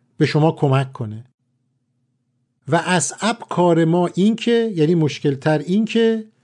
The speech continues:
در هنگامی که قلونل خان در تبریز می بوده، جلوه‌ای که او نموده بود و شهرتی که داده بود،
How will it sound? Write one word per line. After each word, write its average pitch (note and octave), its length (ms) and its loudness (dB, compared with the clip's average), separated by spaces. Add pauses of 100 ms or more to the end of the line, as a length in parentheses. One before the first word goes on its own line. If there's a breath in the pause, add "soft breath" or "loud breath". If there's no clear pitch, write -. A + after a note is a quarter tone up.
(440)
در F3 220 2
هنگامی G3 560 2
که - 160 -2
قلونل E3 460 2
خان G#3+ 240 2
در F3 160 2
تبریز C#3 500 -2
می C#3+ 120 0
بوده، D3+ 600 0 (640)
جلوه‌ای F3+ 680 6
که E3 140 -4
او F#3+ 240 4
نموده D3 420 4
بود D#3 440 -2 (300)
و D#3 100 2
شهرتی F#3+ 600 2
که F3 140 0
داده C3+ 360 2
بود، D#3+ 460 -4